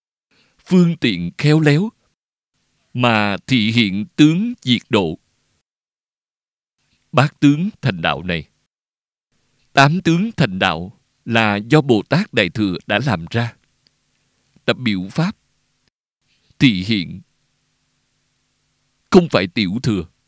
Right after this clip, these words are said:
Như phẩm Thọ Lượng của Kinh Pháp Hoa nói, nếu Phật ở lâu nơi đời, thì người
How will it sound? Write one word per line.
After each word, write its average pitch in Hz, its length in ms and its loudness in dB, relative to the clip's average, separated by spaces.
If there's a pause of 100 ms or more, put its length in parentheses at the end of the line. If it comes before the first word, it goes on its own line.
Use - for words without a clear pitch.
(2500)
Như 180 360 2
phẩm 110 500 0
Thọ 113 180 4
Lượng 107 400 -2
của 107 280 0 (140)
Kinh 143 220 0
Pháp 208 180 -2
Hoa 127 200 0
nói, 117 320 -2 (1300)
nếu 185 320 4
Phật 110 300 0
ở 101 300 -4
lâu 143 380 2
nơi 147 260 2
đời, 101 300 -2 (2500)
thì 123 460 4
người 127 440 2